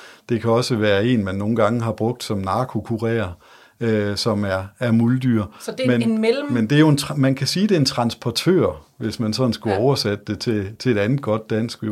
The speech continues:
Speaker 1: ord. Så her, der er det jo transport af penge, man laver.
Speaker 2: Mm.
Speaker 1: Og det kan man jo sige, det kan man gøre på forskellige måder. Øh,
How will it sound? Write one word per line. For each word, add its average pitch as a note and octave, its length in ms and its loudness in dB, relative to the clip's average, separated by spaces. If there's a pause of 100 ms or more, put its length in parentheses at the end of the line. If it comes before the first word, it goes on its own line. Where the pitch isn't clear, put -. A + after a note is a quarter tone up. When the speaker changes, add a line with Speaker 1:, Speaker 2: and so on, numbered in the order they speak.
(180)
Speaker 1:
ord. A#2 380 -2 (360)
Så D3 160 0
her, D3 340 0 (380)
der B2+ 80 4
er F3+ 80 6
det E3 100 2
jo A#2 100 2
transport B2 680 0
af C#3+ 100 -2
penge, C#3+ 360 2
man G#2+ 180 -4
laver. E2+ 340 -8
Speaker 2:
Mm. A3 80 -6 (540)
Speaker 1:
Og G#2+ 120 -2
det D#3+ 120 0
kan F3 100 -2
man C3 120 2
jo A#2+ 60 0
sige, D#3 240 -2
det E3 160 0
kan D3+ 100 -2
man A#2 120 2
gøre B2 240 6
på - 140 -8
forskellige A#2 540 -2
måder. G#2+ 600 -2 (140)
Øh, G#2+ 420 -2